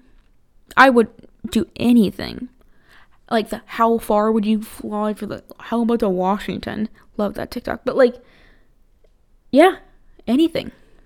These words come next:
But I don't know.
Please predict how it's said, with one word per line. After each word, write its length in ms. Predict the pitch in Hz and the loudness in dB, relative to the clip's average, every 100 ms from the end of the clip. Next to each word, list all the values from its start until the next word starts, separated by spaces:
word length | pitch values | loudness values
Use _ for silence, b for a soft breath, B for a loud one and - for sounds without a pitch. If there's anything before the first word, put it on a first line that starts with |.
| - _ _ _ _ _ _ _ _ _ _ _ 208 | -20 _ _ _ _ _ _ _ _ _ _ _ 0
But 340 | 247 262 269 - | 4 4 2 -2
I 80 | 285 | -2
don't 120 | 320 | 2
know. 340 | 339 302 - | 2 0 -4